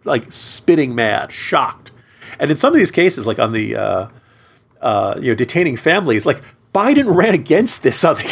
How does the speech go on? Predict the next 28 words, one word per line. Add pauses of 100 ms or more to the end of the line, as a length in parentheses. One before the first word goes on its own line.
campaign
trail
for,
you
know,
two, (240)
three
years
ago. (600)
He
denounced
this.
Then
all
of
a
sudden,
"Eh,
maybe
it's
not
so
bad.
Maybe
we
gotta
do
this."